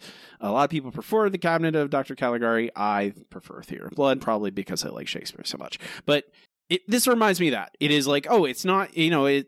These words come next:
there is a production of a play going on, and it is providing impetus to the murders. Um, but it is not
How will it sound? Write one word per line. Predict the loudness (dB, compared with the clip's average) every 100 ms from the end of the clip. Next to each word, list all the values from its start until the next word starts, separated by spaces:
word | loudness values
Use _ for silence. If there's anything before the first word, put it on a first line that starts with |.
| -8
there | -2 0 2
is | 0 -2
a | -4 -6
production | -6 -2 -4 -2 -2
of | -2
a | -2
play | 0 0 0
going | -4 -4
on, | 2 4 4 4 2
and | 2
it | 2
is | 2 0 -4
providing | -4 -2 -2 -2
impetus | -4 -4 -2 -2 -2 -4
to | -2 -2 -2 -2 -6
the | -10
murders. | -2 0 2 2 2 -2 -6 -12 -20 -20 -20 _ _ -6
Um, | -4 -2
but | -2 -2
it | -2
is | -4 -2
not | 0 2 0 -2 -4 -6